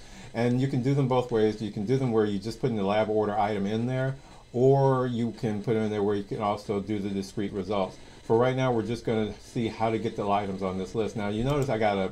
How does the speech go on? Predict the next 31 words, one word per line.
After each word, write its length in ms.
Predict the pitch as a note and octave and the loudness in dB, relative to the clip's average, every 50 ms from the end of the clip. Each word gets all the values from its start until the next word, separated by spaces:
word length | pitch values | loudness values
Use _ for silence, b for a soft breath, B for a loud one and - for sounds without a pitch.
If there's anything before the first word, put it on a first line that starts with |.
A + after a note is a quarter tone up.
| - - - | -6 -10 -10
a 80 | A#2 - - - - | -10 -10 -10 -12 -4
top 260 | - A2 A2 A#2+ - - | 0 2 2 2 0 -2
label, 340 | B2+ A#2+ A2+ B2 A#2+ A2+ - - - - - | -4 -4 -2 -4 -6 -6 -8 -14 -18 -12 -10
a 80 | A2+ | -10
top 420 | G#2 - - A2 G2+ - - - - | -8 -4 0 0 0 0 0 -4 -6
level 380 | G#2+ G2+ G2+ G#2+ A2+ G#2+ G#2+ G#2 G2+ | -4 -4 -2 -2 -4 -4 -4 -6 -6
list 340 | F#2+ G2+ G#2 G#2 - - | -4 -4 -4 -6 -8 -8
here, 300 | - G#2+ G#2 A#2 B2+ C3 C3+ B B B B B B B B | -8 -4 -4 -2 -4 -4 -8 B B B B B B B B
and 240 | A2 G#2+ A2 G#2+ G#2 | -2 -2 0 0 2
this 200 | A#2 C3 C3+ - | 0 0 0 0
one 80 | B2 G#2+ | -2 -2
I 80 | G#2 | -2
call 260 | G#2+ - G#2 F#2+ F#2+ | -2 -2 0 0 0
general. 540 | F2+ E2+ - A#2+ A#2+ A#2 G#2 F2+ F2 E2+ - - B B B B B B B - | 0 -2 -4 -2 -2 -2 -2 -2 -4 -6 -10 -12 B B B B B B B -6
And 380 | A2+ A2+ A2 A2 A2 A2 A2 C3 | -2 -2 0 2 0 0 0 -2
let's 140 | B2 A2+ | -4 -4
go 160 | - - C3+ B2+ | -2 -2 0 0
ahead 260 | A#2+ B2+ A#2+ A#2 G#2+ | 2 2 2 0 0
and 80 | G#2+ | -2
say 240 | G2+ - G#2 G2 G2 - - | -2 -2 -2 -2 -2 -4 -4
add 260 | A#2 A#2 A#2+ B2 A#2+ | -4 -2 -2 -2 -2
top 300 | - A#2+ G2+ G2 G2 - | 0 0 0 0 0 -2
level. 400 | A2+ G#2+ G#2 G#2 F#2 F2+ F2 F2 - B B B B B B - | -6 -4 -4 -4 -6 -6 -8 -8 -12 B B B B B B -2
And 320 | - A2 A2 A2 A2 A2 A2 | 0 0 0 0 0 0 0
you 120 | A2 A#2 | -2 -2
can 220 | A#2 - A#2+ A2 G#2+ | -2 -2 -2 -2 -2
do 200 | G2 A#2 C3 C3 | 0 0 0 2
this 220 | A#2+ B2 A#2+ - | 2 0 -2 -2
to 80 | - A#2 | -4 -4
organize 1120 | - - A#2+ C3 D3 C#3+ C3+ B2+ A#2 A2+ G#2 G2+ G2+ G2 G2 F#2+ G2 F#2+ F#2+ F#2+ - - | 0 2 2 4 4 2 2 0 0 0 0 0 0 0 0 0 0 -2 -4 -8 -12 -10
your 720 | - G2+ G2+ G2+ G2 G2 G2 G2 F#2+ F#2+ F#2+ F#2+ F#2+ F#2 | -6 -4 -2 0 0 0 0 0 0 0 0 0 -2 -2